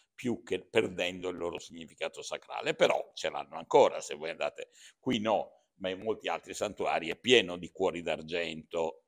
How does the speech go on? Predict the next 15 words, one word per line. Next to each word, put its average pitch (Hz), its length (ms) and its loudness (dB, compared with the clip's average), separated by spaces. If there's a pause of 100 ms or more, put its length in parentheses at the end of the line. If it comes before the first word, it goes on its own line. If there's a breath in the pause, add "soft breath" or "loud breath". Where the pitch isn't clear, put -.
e - 160 -10
così - 360 -10
via, - 300 -18 (600 loud breath)
che - 520 8
non 156 280 8
rappresentano 120 1040 6
nessun 95 440 -4
oggetto 92 840 -4 (100)
specifico, - 1500 -2
ma, 87 360 -2 (260)
eh, 76 380 -2 (280 soft breath)
rappresentano 107 880 2
il 110 120 -4
cuore 113 420 6
sostanzialmente, 82 1300 -6